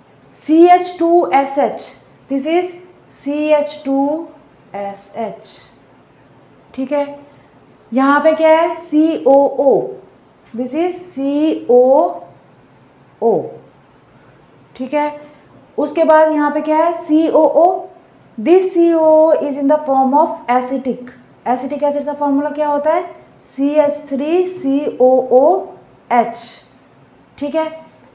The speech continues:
तो ये सी ओ ओ, तो ये आपका acitic acid का formula होता है।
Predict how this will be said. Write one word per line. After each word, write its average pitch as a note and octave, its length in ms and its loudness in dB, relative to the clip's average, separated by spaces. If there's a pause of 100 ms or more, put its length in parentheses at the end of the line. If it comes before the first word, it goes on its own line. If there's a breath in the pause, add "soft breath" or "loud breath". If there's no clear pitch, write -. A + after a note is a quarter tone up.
तो C4 60 -2
ये C#4 160 2
सी D#4 600 0 (160)
ओ C4 80 4
ओ, B3+ 500 2 (1400)
तो B3+ 60 2
ये B3+ 280 2
आपका A#3+ 440 0 (460)
acitic G#3+ 340 -8
acid G3 320 -8
का A3+ 160 -4 (320)
formula F3 360 -6
होता D3+ 240 -10
है। D3+ 60 -20